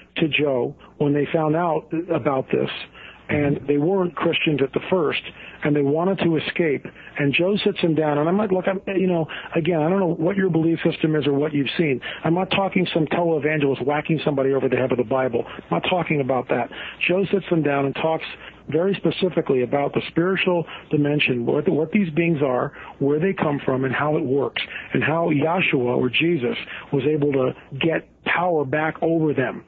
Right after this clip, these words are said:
at the death on the cross with his blood, okay? That's what it comes down to, which is really the essence of the gospel. And some of these people then become Christians,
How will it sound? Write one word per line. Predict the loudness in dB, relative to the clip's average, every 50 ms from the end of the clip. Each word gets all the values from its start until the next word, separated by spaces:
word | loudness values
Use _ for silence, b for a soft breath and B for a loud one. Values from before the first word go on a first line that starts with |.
| B B B B B
at | -2 -2 0 0
the | -2
death | 0 0 0 0 0 0
on | 0 0 0
the | 0
cross | -2 -2 0 0 0 0 -2 -2
with | -4 -2
his | -2 -4 -4
blood, | -2 -2 0 0 0 -2 -4 -6
okay? | -2 -2 0 0 0 -2 B B B B B -2
That's | -2 0 0 0
what | 0 0
it | 0
comes | 0 0 0 0 2 2
down | 0 0 0 0 0 0 -2
to, | -2 -4 -4 -10 B B B B B
which | B 0 2 2
is | 0 2 2
really | 2 2 2 2 2
the | 2 2 0 0
essence | -2 -4 -4 -2 -2
of | -4 -2
the | -2
gospel. | 0 0 2 0 0 -2 -2 0 0 -2 -2 -2 B B B B B B B B B
And | 0 0 0 0 -2 -4 -8 -16 -6 -2 0
some | 2 2 2
of | 2
these | 2 2 2 2
people | 0 0 0 2 0 0 0 -2 -4 -8
then | -4 -2 0 2 2 2 2
become | 2 0 0 0 -2 0 2 2 2 2 0
Christians, | 0 0 0 0 -2 -2 -4 -4 -4 -6 -10